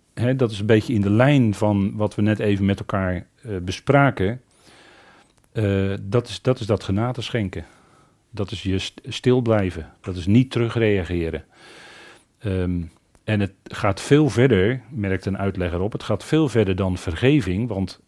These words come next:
kijk, bij vergeving, dan zeg je, eh, er is iets, maar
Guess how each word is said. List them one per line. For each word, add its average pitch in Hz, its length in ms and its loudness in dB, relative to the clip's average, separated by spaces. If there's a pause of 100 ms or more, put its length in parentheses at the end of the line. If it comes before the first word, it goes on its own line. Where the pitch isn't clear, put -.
kijk, 107 240 -2
bij 104 240 2
vergeving, 147 600 0
dan 120 120 0
zeg 107 180 -2
je, 95 220 0 (1080)
eh, 95 280 0
er - 420 -2
is 160 180 6
iets, - 460 0 (800)
maar 131 560 4